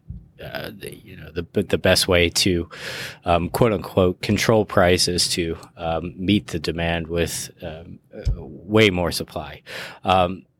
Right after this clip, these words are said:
thank you, Jason. Uh, uh, Jody, I want to turn to you. Uh, I wanted to ask you about the Respect State Housing Laws Act, which was reintroduced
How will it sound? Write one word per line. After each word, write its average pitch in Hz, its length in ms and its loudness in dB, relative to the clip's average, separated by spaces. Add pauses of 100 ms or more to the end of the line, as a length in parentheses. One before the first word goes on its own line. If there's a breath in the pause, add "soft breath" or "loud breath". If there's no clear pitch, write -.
(340)
thank 123 260 2
you, 107 60 0
Jason. 95 340 0
Uh, 104 120 2 (100)
uh, 123 120 0
Jody, 160 320 6
I 160 60 8
want 175 160 4
to 156 60 0
turn 143 240 2
to 135 60 4
you. 113 280 6
Uh, 110 60 4
I 107 140 2
wanted 147 260 2
to 135 100 2
ask 101 240 0
you 123 60 2
about 107 180 2
the 92 240 -2 (240)
Respect 104 560 2
State 98 360 2
Housing 87 400 -4
Laws 85 320 -2
Act, 104 320 -2
which 92 200 -8
was 90 300 -4
reintroduced 92 840 -2